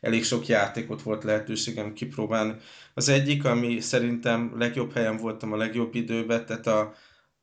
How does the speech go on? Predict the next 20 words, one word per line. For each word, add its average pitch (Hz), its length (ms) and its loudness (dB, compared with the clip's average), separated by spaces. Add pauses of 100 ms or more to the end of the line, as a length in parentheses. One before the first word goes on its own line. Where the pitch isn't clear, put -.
(260)
ami 107 160 -8
ilyen 110 180 -2
nagyon 113 360 2
japán 107 420 2
játék, 107 500 0
egyrészt 113 440 -2
a, 101 420 0 (560)
a 104 240 -6
Monster 123 460 2
Hunternek 113 580 -2
az 113 160 -4
új 117 220 0
részét, 107 580 0
azt 107 220 -6
három 110 380 0
D 104 220 -2
S-en 104 380 -4
ki - 100 -8
lehetett 107 360 -2
próbálni, 110 560 0